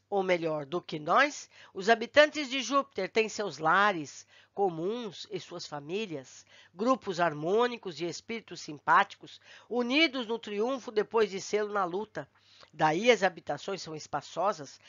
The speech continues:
às quais se pode aplicar com justiça o nome palácios.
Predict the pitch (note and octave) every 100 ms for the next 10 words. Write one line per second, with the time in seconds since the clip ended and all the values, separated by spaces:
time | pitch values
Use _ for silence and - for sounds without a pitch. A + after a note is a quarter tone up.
0 | - - F3 - F3+ G3+ F#3+ - F#3+ F3+
1 | E3+ E3 - E3+ D3+ E3 C3+ C3 - G#3+
2 | - C#3+ - - D#3+ D#3+ F3+ F3 - F3
3 | D#3 E3+ - C#3 -